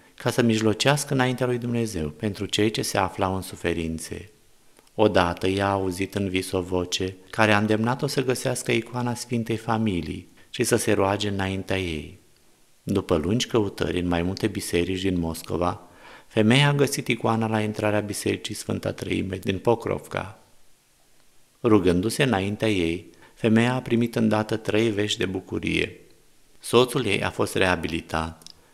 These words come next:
fiul ei a fost eliberat și averea ei a fost returnată. Din acest motiv, icoana a fost numită Trei Bucurii. Chiar și în timpurile noastre, icoana nu încetează să săvârșească minuni.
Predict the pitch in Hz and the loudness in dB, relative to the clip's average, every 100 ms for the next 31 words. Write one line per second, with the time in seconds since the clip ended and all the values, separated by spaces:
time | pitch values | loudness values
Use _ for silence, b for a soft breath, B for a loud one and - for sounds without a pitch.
0 | _ - 107 120 117 113 101 107 95 95 | _ 0 4 4 4 0 -2 -6 -4 -2
1 | 90 85 85 85 87 - B B B - | -2 0 -2 -2 -8 -12 B B B -4
2 | 123 104 92 107 135 131 127 123 - 110 | 2 4 4 2 2 -2 -6 -8 -2 -2
3 | - 104 101 82 73 - - - _ _ | -2 -2 -2 -2 -4 -12 -16 -18 _ _
4 | _ _ _ _ - 95 87 85 120 - | _ _ _ _ -6 0 0 0 -2 -2
5 | 143 120 - 85 - 101 - 101 101 95 | -2 -2 -4 -6 -6 -8 -2 0 0 -2
6 | 101 - 95 90 87 92 92 - 110 110 | -6 -4 -4 -4 -4 -4 -4 -2 2 2
7 | 104 - 95 85 80 76 - - b b | -2 -6 -4 -4 -6 -12 -20 -20 b b
8 | b b b b _ - 95 95 - 143 | b b b b _ 2 4 4 2 0
9 | 135 131 - - 104 98 90 87 - 92 | 0 -2 -2 -2 0 0 -2 -4 -6 -4
10 | 92 - B B - 110 - 113 127 120 | -4 -6 B B -8 -4 2 2 2 0
11 | 135 127 117 104 104 110 113 - 95 92 | 0 0 0 0 0 -2 -6 -10 -6 -2
12 | - 90 87 - 87 80 76 73 92 | 0 0 -2 -4 -2 -2 -6 -10 -14